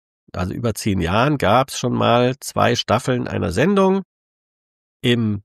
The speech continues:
Z D F, denke ich. Ähm, da ging's darum, dass sie im Prinzip, also Bernd Hohecker und, äh, Wiegald Boning durften zusammen ein Haus verwüsten. Ähm, also erstmal war's ein Haus, dann war's ein,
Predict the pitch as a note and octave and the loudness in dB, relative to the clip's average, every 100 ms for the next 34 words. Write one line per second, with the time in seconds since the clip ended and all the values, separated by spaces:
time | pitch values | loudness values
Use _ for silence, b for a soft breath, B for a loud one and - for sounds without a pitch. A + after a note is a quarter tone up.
0 | - - - F#3+ F#3 - D#3+ D#3+ D#3+ D#3+ | -6 -6 0 0 -2 -2 -2 0 0 0
1 | D#3 - - B2 C3 C3 C3 C3 C3 C3+ | -2 -8 -6 0 2 2 0 -2 -4 -6
2 | _ _ _ _ _ - A2+ A2+ C#3 - | _ _ _ _ _ -4 -2 0 -2 0
3 | G#2 B2 C3+ C3+ B2+ B2 B2 C#3 B2+ A#2 | 2 2 2 -2 0 -2 -2 -2 -2 -4
4 | - A2+ B2+ A#2+ - - G#2+ A2 F2 - | -4 -4 -4 -6 -6 -6 -4 -4 -6 -10
5 | - - - G#2 - _ _ _ _ _ | -18 -20 -20 -20 -20 _ _ _ _ _
6 | _ _ - B2 B2+ B2+ F#3+ F3 D#3+ D#3 | _ _ 0 0 2 2 4 4 4 4
7 | D3 B2 B2+ B2+ B2 - A#2+ A#2+ A2+ C3 | 4 4 0 -2 -2 -2 -2 0 -2 0
8 | G#2+ G2+ C3 D#3+ E3+ D#3 D3 C#3 C#3 C3 | 0 0 2 2 4 2 2 0 0 -2
9 | A#2+ A#2+ A2 A#2+ A2+ G#2 F#2+ G2+ A2+ - | -2 0 2 2 0 -2 0 0 0 -2
10 | G2 G#2 G2 - E2 - _ _ _ _ | -4 -2 -4 -4 -8 -10 _ _ _ _
11 | _ _ _ _ _ _ - G2+ G2 F2 | _ _ _ _ _ _ -8 -4 -4 -6
12 | F2+ - F#2+ - A#2 A#2+ A2 G#2 G2 B2 | -8 -6 -6 -4 -2 0 2 2 2 2
13 | D3+ - G2+ G2+ G2+ G2+ F#2 | 2 0 -2 -2 -2 -4 -6